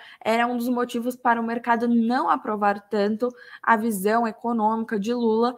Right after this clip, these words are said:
mas com esses nomes mais liberais, tanto apoiando o presidente eleito agora durante a campanha nas eleições, como diversos outros partidos, e agora fazendo parte da equipe de transição,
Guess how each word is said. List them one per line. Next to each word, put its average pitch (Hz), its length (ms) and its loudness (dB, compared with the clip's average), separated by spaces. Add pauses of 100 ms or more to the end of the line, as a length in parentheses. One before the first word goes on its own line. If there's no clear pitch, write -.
(240)
mas 233 240 0
com - 140 -2
esses 254 260 -2
nomes 247 440 0
mais 226 520 2
liberais, 202 680 0
tanto 415 320 0
apoiando 226 580 -2 (280)
o 208 80 -10
presidente 208 760 0
eleito 190 460 -2
agora 180 380 2
durante 233 480 -2
a 214 80 -2
campanha 185 500 -2
nas 220 320 2
eleições, 185 600 -4
como 247 280 -2
diversos 233 540 0
outros 208 440 -4
partidos, 202 760 -4 (260)
e 254 80 -2
agora 233 380 6
fazendo 233 360 -6
parte 202 400 2
da 208 140 -4
equipe 214 340 -10
de 214 140 -14
transição, 240 720 -2